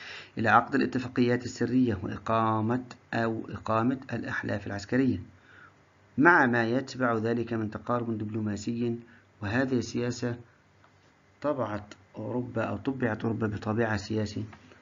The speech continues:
قبل الحرب العالمية الأولى، فشهدت أوروبا سلسلة من التحالفات والتكتلات التي لم تلبث على حالها حتى بداية الحرب العالمية الأولى. ما أسباب التنافس بين الدول الأوروبية الكبرى؟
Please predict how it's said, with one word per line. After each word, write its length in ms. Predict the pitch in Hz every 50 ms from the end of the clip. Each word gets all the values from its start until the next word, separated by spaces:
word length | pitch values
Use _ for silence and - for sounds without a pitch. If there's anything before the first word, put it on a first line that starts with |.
| - - -
قبل 240 | 151 151 151 131 120
الحرب 340 | 110 104 107 117 120 113
العالمية 420 | 110 104 101 101 101 104 104 101 98 -
الأولى، 340 | 92 - 131 139 131 104 92 - - - - - _ _ _ _ - -
فشهدت 560 | - 98 - 127 123 113 113 107 113 117 117 - - - - - -
أوروبا 640 | 117 107 104 113 123 127 - - 127 131 131 127 127 - - - _
سلسلة 600 | - - 107 101 95 95 - 143 151 151 147 139
من 180 | 131 127 123 120
التحالفات 880 | 117 120 - 113 107 - 113 113 113 104 - - 110 110 110 110 107 107 - - - - - - - -
والتكتلات 1000 | 120 127 135 131 - - - - 107 - - 131 131 131 - 143 143 147 139 123 - - - - - - - - - - - - -
التي 260 | 110 110 107 - 110
لم 140 | 104 101 98
تلبث 440 | 98 - 151 156 151 147 131 - 113
على 300 | 110 113 113 110 110 101
حالها 420 | 110 110 113 113 110 110 110 104
حتى 460 | 101 - 123 127 - - 123 117 113
بداية 420 | 107 107 104 104 107 107 107 107 104 -
الحرب 320 | 107 104 - 107 101 98 98
العالمية 480 | 101 98 98 95 95 98 98 98 98 -
الأولى. 340 | - - 139 135 110 98 92 - - - - - - - - - - _ _ _ _ _ _ - - _ _ _ _ _ _ _ _ _ _ _ _ _ _ - - - - - - - -
ما 100 | 131 139
أسباب 220 | 135 131 156 147 147
التنافس 400 | - - 147 151 151 156 139 139
بين 120 | 147 139
الدول 260 | 139 131 143 147 143
الأوروبية 360 | 143 139 139 135 131 147 147
الكبرى؟ 480 | 143 127 131 - 156 151 135 117 101